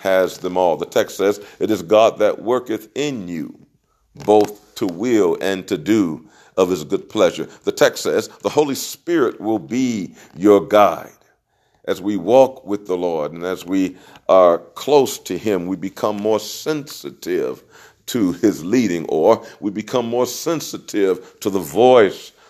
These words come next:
of God as He whispers in His still small voice into our spirit. We study to learn how to live before God. We study to learn what God strategically, specifically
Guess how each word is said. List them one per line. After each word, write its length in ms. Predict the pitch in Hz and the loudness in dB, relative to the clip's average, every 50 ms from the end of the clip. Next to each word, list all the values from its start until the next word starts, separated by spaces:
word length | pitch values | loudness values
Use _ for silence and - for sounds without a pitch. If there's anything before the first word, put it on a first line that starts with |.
| _ _ - | _ _ -6
of 200 | 98 92 76 71 | -6 -6 -6 -4
God 380 | 95 98 101 92 87 82 82 | -2 0 0 0 0 -2 -2
as 160 | 87 87 85 95 | -4 -6 -4 -6
He 180 | 95 87 80 - - _ _ | -8 -8 -8 -10 -18 _ _
whispers 600 | 78 87 110 120 120 - - - 101 95 90 - | -6 -2 -2 -2 -2 -4 -6 -2 -2 -2 -2 -2
in 80 | 92 92 | -4 -4
His 160 | 92 90 - | -4 -4 -4
still 420 | - - - - 131 127 113 104 | -8 -12 -8 -4 0 2 2 0
small 640 | 95 - - - 107 117 117 110 107 95 87 - - - - _ | 0 -4 -10 -6 0 2 4 4 4 4 2 0 -4 -20 -20 _
voice 480 | - 73 80 101 113 107 95 90 - - | -14 -6 0 4 6 6 6 4 2 -6
into 460 | - - 107 98 - - 127 120 - - | -6 -6 -6 -6 -6 -6 -8 -6 -2 2
our 300 | 104 107 101 92 90 90 - - _ _ | 4 4 4 4 2 -2 -8 -20 _ _
spirit. 500 | - - - - - 127 107 98 - - | -18 -18 -14 -6 -2 0 0 0 0 -2
We 100 | 113 120 | -6 -8
study 460 | - - - - 165 165 170 175 170 | -8 -8 0 4 6 6 6 4 -2
to 320 | 170 - - 147 139 131 110 - - - _ _ | -2 -4 -4 -2 -2 -2 -4 -8 -14 -20 _ _
learn 580 | - 120 135 151 170 180 180 185 190 185 165 - | -8 0 2 2 4 4 2 0 0 -2 -6 -12
how 380 | - - - 147 151 156 151 | -14 -6 -2 2 4 4 2
to 180 | 151 - - 139 | 2 0 -6 -8
live 800 | 131 131 139 170 196 196 175 147 120 101 - - - - - _ | -8 -6 -2 2 4 6 6 6 6 4 -2 -14 -20 -20 -18 _
before 420 | - 104 104 - - 104 104 95 98 | -6 -6 -4 -2 0 0 0 0 0
God. 400 | 90 104 101 98 113 135 131 - | 0 2 4 4 4 4 2 0
We 200 | - 127 127 113 | -6 -8 -8 -8
study 380 | - - - 147 151 131 139 - | -8 -6 2 2 2 2 2 -6
to 140 | - - 110 | -6 -8 -6
learn 560 | 117 127 147 156 151 143 135 120 104 92 - - - - - _ | 0 2 4 4 4 4 2 2 -2 -4 -10 -16 -20 -20 -20 _
what 320 | - 95 123 110 - 90 | -4 0 0 0 0 0
God 480 | 85 117 120 131 131 127 120 104 92 - _ _ _ _ | -2 0 2 4 6 4 4 2 0 -10 _ _ _ _
strategically, 1120 | - - - - 123 113 - - - - 160 170 156 - - 117 104 - - - 101 95 92 | -20 -20 -18 -12 -12 -12 -10 -10 -6 -4 -4 -4 -4 -8 -6 -8 -8 -8 -4 -2 -2 -2 -2
specifically 1160 | - - - - - 117 - - - - - 170 170 - 117 110 117 98 110 110 95 - - | -4 -8 -10 -2 0 0 0 0 -2 0 0 0 0 0 -4 -4 -2 2 2 2 2 2 -2